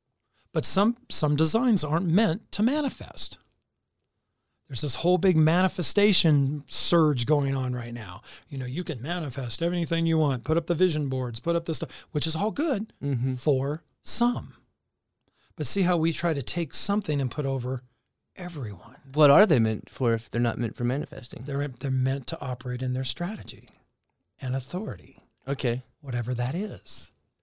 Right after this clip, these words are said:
Speaker 2: Okay.
Speaker 1: For
Speaker 2: <laughs>
Speaker 1: me, I'm not meant to manifest. I'm not a manifesting generator. I'm a generator,
Speaker 2: Mm-hmm.
Speaker 1: not a manifesting
Speaker 2: We,
Speaker 1: generator.
Speaker 2: we talked, uh, that was talked about at, uh, the Thought Leadership Summit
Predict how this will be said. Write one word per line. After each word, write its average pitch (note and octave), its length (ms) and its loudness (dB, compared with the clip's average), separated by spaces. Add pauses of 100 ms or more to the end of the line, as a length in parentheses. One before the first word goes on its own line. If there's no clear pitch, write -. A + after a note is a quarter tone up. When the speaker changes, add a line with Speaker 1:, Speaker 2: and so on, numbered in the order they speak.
(1000)
Speaker 2:
Okay. D#3+ 320 0 (600)
Speaker 1:
For F3 160 12
Speaker 2:
<laughs> E3 40 6
Speaker 1:
me, E3+ 240 4
I'm D#3 220 2
not D#3 240 -4 (100)
meant D#3+ 440 -8
to C3+ 120 -4
manifest. C3 880 -2
I'm C#3+ 140 -2
not D3 160 -2
a C#3 40 -4
manifesting C3 840 -4
generator. B2 480 -6
I'm C#3 80 -4
a D3 60 -6
generator, C#3 500 -2
Speaker 2:
Mm-hmm. C#3 120 2 (440)
Speaker 1:
not C#3 140 -2
a C#3+ 60 -2
manifesting C#3+ 680 -2
Speaker 2:
We, F#2+ 40 -12
Speaker 1:
generator. D#3 380 -2
Speaker 2:
we F#3+ 80 2
talked, F#3+ 420 4
uh, C#3+ 360 4 (520)
that D#3 120 -2
was D#3+ 120 0
talked F3 260 4
about C3 180 2
at, B2 300 -2
uh, A2 400 -4 (100)
the A#2+ 100 -6
Thought A#2+ 220 0
Leadership B2 380 -4
Summit G#2+ 280 -6